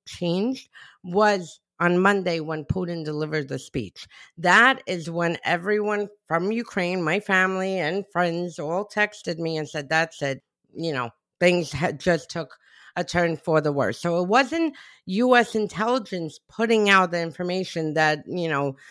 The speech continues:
sounds extremely, like, frightening that, that, uh, the, uh, you know, there are lists of assassinations of activists and journalists and politicians and that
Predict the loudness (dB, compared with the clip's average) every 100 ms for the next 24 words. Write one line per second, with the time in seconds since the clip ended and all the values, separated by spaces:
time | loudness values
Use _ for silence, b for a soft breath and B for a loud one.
0 | B -8 0 2 2 -2 -6 -14 -12 -6
1 | -4 -2 -2 0 -2 -2 -4 -4 -4 0
2 | 0 2 0 0 0 -2 -4 -4 -6 -4
3 | -6 -6 -4 -2 -2 -2 -4 B B -12
4 | -8 -8 -10 -12 -6 -4 -4 -2 0 0
5 | -2 -4 -4 -8 -6 -8 -4 -4 -4 -6
6 | -6 -6 -8 -8 -2 0 0 -2 -6 -2
7 | -4 -6 -14 -6 -2 -2 -2 0 0 -2
8 | -6 -8 -8 -10 B B B -4 -2 -2
9 | 0 2 2 0 -2 -2 -2 -4 -4 -4
10 | -4